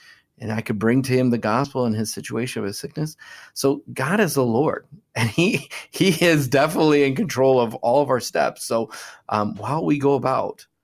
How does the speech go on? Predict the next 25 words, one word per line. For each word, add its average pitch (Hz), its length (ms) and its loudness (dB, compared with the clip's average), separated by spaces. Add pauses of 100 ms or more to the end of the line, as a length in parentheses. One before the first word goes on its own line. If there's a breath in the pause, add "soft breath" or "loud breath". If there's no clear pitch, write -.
(300)
preach 135 300 -8
the 120 80 -6
gospel, 113 760 -6 (440)
preach - 260 -14
the 120 80 -10
gospel, 113 600 -10 (380 soft breath)
be 107 120 -10
ready 113 320 -2
to 110 100 -10
give 110 340 -6 (320 soft breath)
the - 60 -20
reason 120 380 -2
for 113 160 -4
our 110 100 -2
hope 104 340 -12 (160)
wherever 123 320 -12
we 151 140 -6
go, 104 460 -6 (440 loud breath)
a-, 104 300 -2
and 110 160 0
just 110 220 -4
rejoice 107 600 0
in 101 120 -4
how 98 140 -4
God 101 420 -6